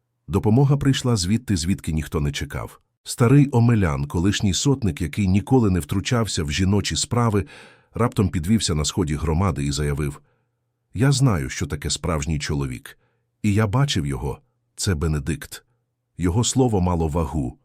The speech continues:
мов дзвін. Після цього страх почав відступати. У маленьких громадах не завжди перемагає закон,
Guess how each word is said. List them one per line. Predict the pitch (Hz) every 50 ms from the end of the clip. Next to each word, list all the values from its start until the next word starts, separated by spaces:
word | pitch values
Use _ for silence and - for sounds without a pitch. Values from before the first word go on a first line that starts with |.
| _
мов | - 80 82 78 71 69
дзвін. | 65 69 76 87 73 55 - - _ _ _ _ _ _ _ _ _ _
Після | - 95 - - 80
цього | 73 - 117 95 85 73
страх | - - 104 107 101 - - - _ _ _ _ _
почав | - 80 - 98 85 78 71
відступати. | 71 71 - - - - - 64 55 - - - - _ _ _ _ _ _ _ _ _ _ _ _ _ _ _
У | 120 110
маленьких | 104 107 110 135 156 151 - 120 92 90
громадах | 104 107 98 107 113 117 107 110 104 - - 101
не | 98 104
завжди | 92 104 113 110 98 85 87 82
перемагає | 73 - 71 71 71 71 69 73 73 69 69 69
закон, | 69 69 69 - - 65 55 57